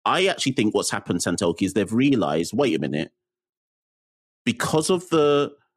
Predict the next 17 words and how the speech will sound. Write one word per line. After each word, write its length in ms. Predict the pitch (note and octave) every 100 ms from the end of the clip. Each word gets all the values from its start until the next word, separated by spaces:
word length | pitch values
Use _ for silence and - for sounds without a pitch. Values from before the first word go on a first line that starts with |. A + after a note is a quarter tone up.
| _ _ _ -
uh, 300 | A2 G#2 G#2
financial 1040 | - A2+ G#2+ A2 A#2 C3+ C#3 - C3+ A#2+
logistics 760 | A2+ A2 - A2 - F#2+ - - G2
of 160 | F#2+
moving 580 | G2+ G#2 A2+ A#2 - G#2
people 420 | G2 A2 F#2 G#2
around 380 | F2+ G2 F#2 F2
in 80 | F2+
the 60 | F2+
Caribbean, 500 | - F2+ - F#2+ F2
because 220 | C#3 C3+
again, 240 | C3+ G#3
Santoki, 300 | F#3 B2+ B2+
you 40 | F3+
have 80 |
to 100 | G#3
remember 460 | G3 F3 E3 E2